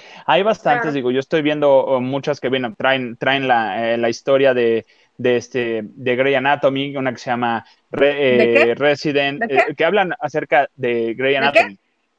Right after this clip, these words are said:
Speaker 1: Grey Anatomy, dije
Speaker 2: ¿En
Speaker 1: Grey Anatomy.
Speaker 2: español? O sea, una versión
Speaker 1: Anatomía
Speaker 2: latina
Speaker 1: de
Speaker 2: de
Speaker 1: Grey. No, no, no, no, no. Eh, son, son varias, varias, este,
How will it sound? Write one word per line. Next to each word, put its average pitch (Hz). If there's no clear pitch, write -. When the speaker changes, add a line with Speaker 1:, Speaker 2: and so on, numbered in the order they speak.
Speaker 1:
Grey 139
Anatomy, 220
dije 175
Speaker 2:
¿En -
Speaker 1:
Grey 359
Anatomy. 311
Speaker 2:
español? 349
O 311
sea, 359
una 403
versión 262
Speaker 1:
Anatomía 202
Speaker 2:
latina -
Speaker 1:
de 220
Speaker 2:
de 190
Speaker 1:
Grey. -
No, 190
no, 202
no, 196
no, 185
no. 175
Eh, 143
son, 180
son 190
varias, 185
varias, 156
este, 120